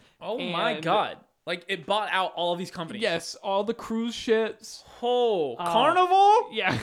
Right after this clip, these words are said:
Speaker 1: No.
Speaker 2: <laughs> Du-, Carnival, the, the Disney Corporation, not just Disney Cruises.
Speaker 1: Wow.
Speaker 2: All Disney.
Speaker 1: Wow.
Speaker 2: Marvel movies, they don't drive cars. They, they drive <laughs>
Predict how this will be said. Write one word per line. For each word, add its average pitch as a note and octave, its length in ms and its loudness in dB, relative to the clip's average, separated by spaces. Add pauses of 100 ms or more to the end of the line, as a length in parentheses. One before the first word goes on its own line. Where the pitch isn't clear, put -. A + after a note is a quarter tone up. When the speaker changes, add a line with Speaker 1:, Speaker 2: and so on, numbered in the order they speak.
Speaker 1:
No. F4+ 680 8
Speaker 2:
<laughs> - 40 -14
Du-, G3+ 220 -2
Carnival, A#3 640 -4
the, G3 180 -12 (280)
the A3 120 -4
Disney C4 440 -4
Corporation, F3+ 800 -4 (280)
not G#3+ 180 -4
just C#4+ 160 -12
Disney B3 260 -6
Cruises. F3 540 -8
Speaker 1:
Wow. A3 540 -10
Speaker 2:
All G#3 260 6
Disney. F3 480 -8 (120)
Speaker 1:
Wow. C3+ 140 -14
Speaker 2:
Marvel B3+ 360 2
movies, D4 460 0 (300)
they A3 120 -2
don't A#3+ 220 -4
drive G3 260 0
cars. D#3+ 460 -4
They, F3 240 -6 (180)
they F3 180 -8
drive E3+ 380 -6 (480)
<laughs> - 80 -8